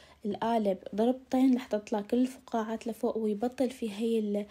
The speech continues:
الفراغات الكبيرة بقلب الكيك. تمام.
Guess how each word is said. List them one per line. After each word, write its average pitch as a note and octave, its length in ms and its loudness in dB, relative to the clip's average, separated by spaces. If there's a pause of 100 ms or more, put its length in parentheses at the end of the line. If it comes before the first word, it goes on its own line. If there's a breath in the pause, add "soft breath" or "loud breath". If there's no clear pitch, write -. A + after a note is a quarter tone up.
(280 loud breath)
الفراغات A3+ 680 0
الكبيرة A3+ 380 2
بقلب G3+ 360 -2
الكيك. G#3+ 500 -4 (580 soft breath)
تمام. A3 340 0